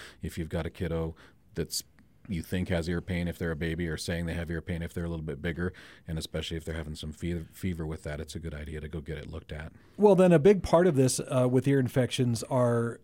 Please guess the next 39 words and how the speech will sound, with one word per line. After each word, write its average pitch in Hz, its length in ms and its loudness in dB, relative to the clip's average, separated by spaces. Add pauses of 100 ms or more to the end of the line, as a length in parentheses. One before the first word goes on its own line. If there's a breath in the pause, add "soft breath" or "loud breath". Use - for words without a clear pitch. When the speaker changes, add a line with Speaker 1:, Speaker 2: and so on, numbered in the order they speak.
Speaker 2:
ear 135 220 4
tubes. - 580 0 (160)
Speaker 1:
Yes. 73 160 -4
Speaker 2:
I 127 40 0
believe 123 320 4
that's 123 240 0
a 123 40 -4
part 185 280 2
of 85 100 -4
this, - 180 -12
Speaker 1:
Mm-hmm. - 160 -4
Speaker 2:
correct? 139 320 0 (340 loud breath)
When 220 520 4 (100)
are, 160 160 6 (260)
when 220 360 4
does 156 180 4
that 156 200 4
become 139 320 4
necessary? - 600 -2 (560 loud breath)
Speaker 1:
Pediatricians 156 640 2
are 104 60 4
really 98 200 4
good 92 240 2
at 90 100 -4
looking 92 340 -2
f-, 90 120 -8 (140)
for - 180 -4
when 87 280 0
that 90 200 0 (260)
threshold 92 560 -2
has 90 140 -4
been 87 200 0
met, 87 200 0
and 95 160 0
there's, 90 320 -4
there's 82 300 -4
numbers 82 640 -4
we 82 160 -4
use. 80 680 -6